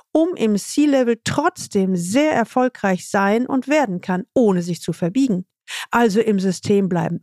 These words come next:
und seinen eigenen Weg zu finden und zu gehen. Ich denke, das Limit ist erreicht. Ich hab erlebt, dass zwanzig vierundzwanzig und zwanzig fünfundzwanzig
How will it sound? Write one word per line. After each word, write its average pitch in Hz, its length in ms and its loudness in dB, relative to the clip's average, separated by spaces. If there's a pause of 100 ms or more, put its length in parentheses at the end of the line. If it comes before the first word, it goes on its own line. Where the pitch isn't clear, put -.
und 370 560 2
seinen 175 400 0
eigenen 190 580 0
Weg 180 320 0
zu - 140 -8
finden 165 460 -2
und 214 180 -6
zu - 160 -4
gehen. 196 320 0 (1120)
Ich 311 320 4
denke, 311 380 2
das 233 260 0
Limit 240 380 4
ist - 260 -6 (120)
erreicht. 185 640 -4 (260)
Ich - 80 0
hab 247 160 2
erlebt, 269 460 0
dass 202 160 -2
zwanzig - 420 -2
vierundzwanzig 208 720 0
und 302 180 0
zwanzig 294 440 -2
fünfundzwanzig 208 760 -2